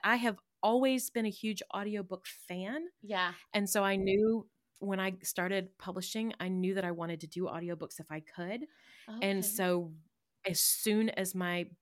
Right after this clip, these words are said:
Speaker 1: first book made enough money to pay for the audio, I went ahead and did it. And it was,
Speaker 2: Yeah.
Speaker 1: I did it as kind of a vanity thing for me because I was
Speaker 2: <laughs>
Speaker 1: such an audiobook lover.
Speaker 2: Yeah.
Speaker 1: And I felt confident at that time because I rapid released my first three books.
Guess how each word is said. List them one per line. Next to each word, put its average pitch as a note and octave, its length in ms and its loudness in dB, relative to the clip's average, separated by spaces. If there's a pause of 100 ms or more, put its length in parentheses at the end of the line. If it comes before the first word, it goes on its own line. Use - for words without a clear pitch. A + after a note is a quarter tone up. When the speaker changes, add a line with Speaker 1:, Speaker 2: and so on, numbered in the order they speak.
(100)
Speaker 1:
first - 440 -2
book E3+ 260 -2
made E3+ 220 0
enough F3 260 -2
money E3+ 240 -2
to D#3+ 80 -6
pay E3+ 320 -6
for G3 160 -4
the G3 140 -2 (100)
audio, A3 540 -2 (500)
I F3+ 120 2
went F3+ 160 2
ahead E3+ 200 -4
and E3+ 100 -6
did D#3 180 -8
it. - 280 -10 (100)
And F3+ 140 -2
it F#3 80 -4
was, F#3+ 180 -8
Speaker 2:
Yeah. F3+ 140 -2 (140)
Speaker 1:
I A3 180 2
did C4 200 -2
it G#3 100 -2
as F3+ 180 -4
kind - 260 -10
of E3 60 -4
a D3+ 40 -12
vanity D#3+ 400 -6
thing D#3 260 -10
for D#3 180 -10
me E3 260 -4
because F3+ 360 -6
I F3 80 -4
was E3+ 160 -8
Speaker 2:
<laughs> - 0 -
Speaker 1:
such - 180 -8
an E3 160 -10
audiobook D#3+ 420 -8 (140)
lover. A3 340 -8 (400)
Speaker 2:
Yeah. G#3 420 2
Speaker 1:
And G3+ 100 2
I F#3+ 100 2
felt G3+ 360 0
confident F#3+ 440 -4
at G#3 140 0
that D4 220 2
time C4 220 -4
because D4+ 300 -2
I C4 120 0 (260)
rapid F#3 340 -4
released E3+ 400 -6
my D#3+ 120 -8
first - 280 -10
three E3 140 -8
books. D#3 540 -8